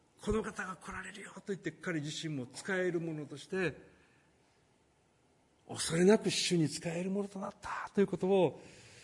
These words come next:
えーとですね、七十五節から七十、ごめんなさい、七十六節から七十七節で言ってるんです。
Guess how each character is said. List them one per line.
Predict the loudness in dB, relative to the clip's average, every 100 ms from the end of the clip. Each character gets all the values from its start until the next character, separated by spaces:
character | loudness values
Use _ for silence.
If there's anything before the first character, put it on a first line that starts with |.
| -20 -20 _
え | -12 -8 -8 -10
ー |
と | -12
で | -12
す | -10
ね、 | -6
七 | 0 2 2
十 | 2 2 2
五 | 2 0
節 | -2 -6 -8
か | -6
ら | -4
七 | -4 -2 -4
十、 | -4 -4 -6 -8 -16 -20 -20 -20 -20 -20 -20 -20 -20 -20 -10
ご | -6
め |
ん |
な | -6
さ | -8
い、 | -12 -16 -20 -20 -12
七 | -2 2 4 2
十 | 2 2 2
六 | 2 0
節 | -2 -4 -4
か | -4
ら | -2
七 | 4 6
十 | 8 6
七 | 4
節 | 0 -10
で |
言 | -10
っ | -12
て |
る | -16
ん |
で |
す。 | -18